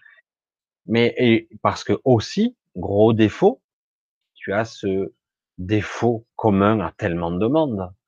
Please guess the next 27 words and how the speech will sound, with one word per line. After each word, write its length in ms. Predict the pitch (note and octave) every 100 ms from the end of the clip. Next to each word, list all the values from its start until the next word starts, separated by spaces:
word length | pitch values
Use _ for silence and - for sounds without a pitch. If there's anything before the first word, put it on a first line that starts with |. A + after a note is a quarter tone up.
| _ _ _ _ _ _ _ _ _ -
Tu 160 | -
raisonnes 640 | G2+ F2+ A#2 G#2+ A2+ E3+ E3
avec 220 | A#2+ -
ton 140 | A2
mental. 680 | F#2 F2 E2 A2 A#2+ C#3 - _ _
Et 200 | E2 E2+
avec 220 | F#2 E2+ -
quoi 140 | F#2
d'autre 340 | F#2 - -
je 100 | - -
vais 180 | F2 E2+ E2
raisonner 600 | F2 F2 F2 F2+ E2+ D#2 - _ _ _ _ -
avec 160 | E2
mon 120 | E2 E2
mental ? 440 | D#2+ - D#2 D2+ -
Eh 160 | G2 F#2
ben 200 | F#2 F2
non. 180 | F#2 - - - - - -
À 80 | G#2+
un 20 |
moment 180 | B2 C#3
donné, 280 | C3+ B2
le 140 | E3 F3
mental, 600 | A#2+ G#2 G2 G2+ D#3 G#3
il 180 | F3 E3
est 120 | A#2
pas, 380 | F#2 F#2 F2+ D#3